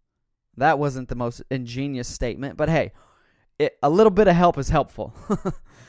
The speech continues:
So when it comes to accountability, ask some other people. Ask somebody or a few others or someone you trust, "Hey, this is the thing I'm working on. I'm trying to be more disciplined in this area, fitness, school, life,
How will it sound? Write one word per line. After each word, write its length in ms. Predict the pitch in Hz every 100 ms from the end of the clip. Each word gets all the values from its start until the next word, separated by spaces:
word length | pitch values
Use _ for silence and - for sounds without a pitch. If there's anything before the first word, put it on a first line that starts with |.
| _ _ _ _ _ -
So 140 | -
when 60 | 160
it 80 | 156
comes 180 | 233
to 80 | 214
accountability, 880 | 185 - 208 170 139 214 170 120 123 - _ -
ask 220 | 214 320 -
some 200 | 254 240
other 160 | 240
people. 400 | 233 311 226 117 -
Ask 200 | 180 220
somebody 480 | - 269 262 254 294
or 120 | -
a 60 | 151
few 240 | - 226
others 340 | 220 220 269 190
or 60 |
someone 280 | 147 202 185
you 80 | 180
trust, 440 | - 180 202 - - - _
"Hey, 300 | 233 208 - - _ -
this 220 | 143 165
is 120 | 226
the 100 | 214
thing 240 | 220 214 208
I'm 180 | 190
working 300 | 190 196 196
on. 220 | 185 180 196 - -
I'm 80 | -
trying 220 | 185 190
to 60 |
be 80 | 190
more 180 | 196 175
disciplined 460 | 170 175 - 170 156
in 60 |
this 140 | 156 -
area, 440 | 151 151 151 156 - _ _ -
fitness, 500 | - 165 175 170 - -
school, 600 | - 156 165 165 151 -
life, 340 | 143 156 160